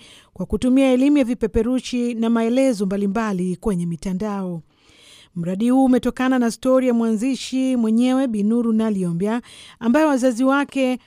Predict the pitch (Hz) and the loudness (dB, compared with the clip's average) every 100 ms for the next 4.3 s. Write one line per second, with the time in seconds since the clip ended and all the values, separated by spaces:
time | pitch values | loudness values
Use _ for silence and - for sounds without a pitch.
0 | _ 269 262 - 311 254 233 240 247 226 | _ -2 -2 0 0 2 2 2 2 2
1 | - 208 220 185 - 185 208 - - - | -2 -6 -4 -4 -6 -8 -8 -12 -20 -10
2 | 190 190 180 190 220 - 262 277 254 254 | -4 -2 -2 -2 -2 0 2 4 4 2
3 | 240 226 226 233 240 220 196 - 180 214 | 2 2 4 4 4 2 -2 -6 -4 0
4 | 254 240 | 4 4